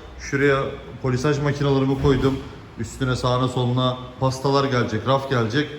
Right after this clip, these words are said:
Onların üzerine şöyle ince bir aydınlatma, ambiyans ışığı olsun diye oraya taktık.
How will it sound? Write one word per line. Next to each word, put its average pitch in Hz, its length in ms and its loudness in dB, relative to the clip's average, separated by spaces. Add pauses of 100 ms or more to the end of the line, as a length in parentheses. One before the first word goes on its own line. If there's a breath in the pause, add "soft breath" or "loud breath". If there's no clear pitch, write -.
(340 loud breath)
Onların 139 340 0
üzerine 135 320 2
şöyle 139 320 0
ince 135 280 0
bir 143 60 2
aydınlatma, 131 760 0 (160)
ambiyans 139 440 2
ışığı 135 200 -2
olsun 139 340 0
diye 123 100 2
oraya 139 260 4
taktık. 147 440 -2